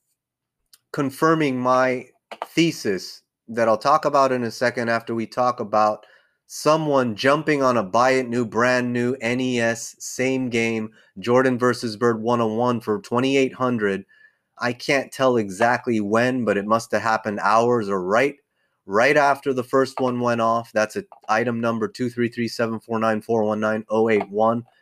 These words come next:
on eBay. If you zoom in that one, on the front, you've got a, a rough corner, lower left, you've got a dent, lower edge, you've got a rough corner, lower right.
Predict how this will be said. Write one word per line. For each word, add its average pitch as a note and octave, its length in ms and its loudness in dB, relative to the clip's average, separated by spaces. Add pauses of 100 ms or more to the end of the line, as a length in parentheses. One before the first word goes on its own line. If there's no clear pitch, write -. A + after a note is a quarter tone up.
(340)
on G2 320 2
eBay. C3 540 4 (320)
If A#2+ 160 -6
you G#2+ 140 0
zoom C#3+ 420 2
in C3+ 220 4
that C#3+ 260 2
one, D3 520 0
on A2+ 180 2
the G#2 80 -2
front, C#3 380 0
you've A2 160 -4
got G2 180 2
a, E2+ 240 0
a F#2+ 140 -2
rough B2 360 2
corner, C3 580 0
lower A2+ 280 2
left, B2 320 0
you've G#2 120 -6
got F#2+ 200 0
a E2+ 60 -4
dent, B2 440 0
lower A2+ 400 2
edge, A2+ 320 0
you've G2 140 -8
got F#2+ 200 0
a E2+ 60 -4
rough G#2 380 0
corner, B2 420 -2
lower A2 320 0
right. A#2 380 0